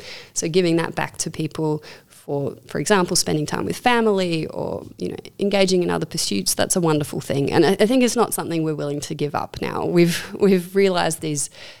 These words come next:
benefits. I'm hearing in places like London,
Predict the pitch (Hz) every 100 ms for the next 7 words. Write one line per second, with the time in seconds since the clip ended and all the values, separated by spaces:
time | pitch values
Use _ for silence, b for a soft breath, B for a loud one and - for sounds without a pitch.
0 | _ 165 175 165 151 - 151 156 185 165
1 | 156 - 156 160 156 160 151 147 170 160
2 | 175 196 151 151